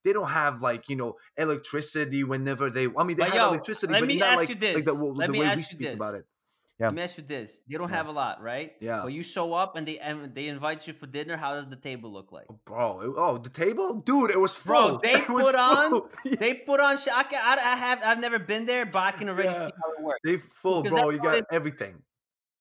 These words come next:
Speaker 2: You might be, like, broke as fuck. You don't even have shit, son. But, yo, you invite people over
Speaker 1: Yeah.
Speaker 2: to
Speaker 1: Yeah.
Speaker 2: the table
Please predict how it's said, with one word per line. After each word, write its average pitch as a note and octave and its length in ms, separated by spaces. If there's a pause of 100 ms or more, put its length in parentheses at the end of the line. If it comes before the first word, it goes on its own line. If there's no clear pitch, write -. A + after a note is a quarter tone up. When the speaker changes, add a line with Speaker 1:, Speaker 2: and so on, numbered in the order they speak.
(260)
Speaker 2:
You A3 60
might B3+ 260
be, B3+ 240
like, F#3 260
broke A3 280
as G3+ 120
fuck. G3 400
You G#3 80
don't G#3+ 160
even G3+ 220
have F#3 360
shit, E3 300 (160)
son. B2+ 420
But, D#3 160
yo, - 60 (220)
you B3 80
invite B3 480
people A3+ 340
over B3 480
Speaker 1:
Yeah. A2+ 200
Speaker 2:
to - 40 (800)
Speaker 1:
Yeah. A#2+ 180
Speaker 2:
the F3 120
table G#3+ 580